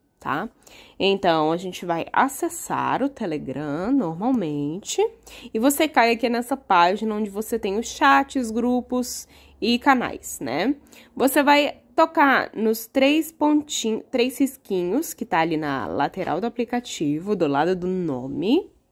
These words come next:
pra gente acessar o menu do Telegram, tá?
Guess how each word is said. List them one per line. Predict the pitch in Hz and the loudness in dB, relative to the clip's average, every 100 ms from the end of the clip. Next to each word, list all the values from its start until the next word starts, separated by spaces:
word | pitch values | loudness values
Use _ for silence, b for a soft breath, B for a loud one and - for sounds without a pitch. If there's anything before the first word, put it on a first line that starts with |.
| b b | b b
pra | 196 | -4
gente | 208 220 233 | 0 0 0
acessar | 226 254 - 175 175 233 b b b - | 0 -2 0 2 4 2 b b b -2
o | 247 | 2
menu | 247 294 254 254 466 _ - | 4 6 4 2 -2 _ -8
do | 190 247 | -2 0
Telegram, | 320 - 269 285 220 208 185 _ _ _ | 0 2 2 2 0 -2 -4 _ _ _
tá? | - 147 | -8 -6